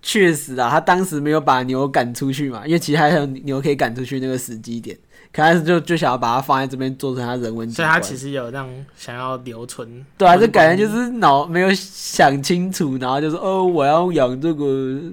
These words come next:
Speaker 1: 牛牛，可不可以？”的感觉。
Speaker 2: 嗯。
Speaker 1: 对啊。
Speaker 2: 好，那依照就是动社的一些建议，就是说，那如果真的要，呃，让牛留在上面的话，那我们可以怎么做？你要么就是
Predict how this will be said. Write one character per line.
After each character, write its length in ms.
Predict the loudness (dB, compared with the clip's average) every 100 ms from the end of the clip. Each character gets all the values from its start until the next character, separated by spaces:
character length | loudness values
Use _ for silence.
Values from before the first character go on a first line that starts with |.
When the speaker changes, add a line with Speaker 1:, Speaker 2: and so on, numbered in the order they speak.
| -14
Speaker 1:
牛 220 | -6 -6
牛， 400 | -4 -6 -6 -6
可 120 | -6 -6
不 120 | -4
可 180 | -4 -2
以？” 320 | -2 -6 -12 -12
的 80 | -8
感 180 | -8 -10
觉。 140 | -16 -20 -20 -18
Speaker 2:
嗯。 240 | -18 -18 -20 _
Speaker 1:
对 100 | -12
啊。 160 | -12 -12
Speaker 2:
好， 120 | -6
那 160 | -2 -2
依 120 | 0
照 200 | 2 2
就 120 | 2
是 380 | -2 -2 -2 -4 -12 _ _ _
动 180 | -2 -2
社 160 | -4
的 120 | -2 -4
一 40 |
些 140 | -6
建 260 | -8 -8 -10
议， 160 | -12 -12
就 80 |
是 100 | -12
说， 220 | -8 -8 -10 -16 -20 -6
那 120 | -2
如 180 | 0 0
果 180 | -2 -2
真 220 | -2 -4
的 100 | -4
要， 440 | -2 -2 -2 -6 -12 _ _ _ _ _
呃， 120 | -16 -4
让 320 | -2 -2 -6
牛 280 | -12 -10 -12 -10
留 180 | -6 -4
在 120 | -4
上 220 | -6 -8
面 140 | -10 -14
的 100 | -10
话， 260 | -10 -10 -12
那 160 | -8 -6
我 140 | -6
们 100 | -10
可 120 | -12 -12
以 40 |
怎 100 | -14
么 60 | -18 -12
做？ 200 | -12 -10
你 180 | -10
要 120 | -6 -4
么 120 | -6
就 140 | -10
是 260 | -12 -10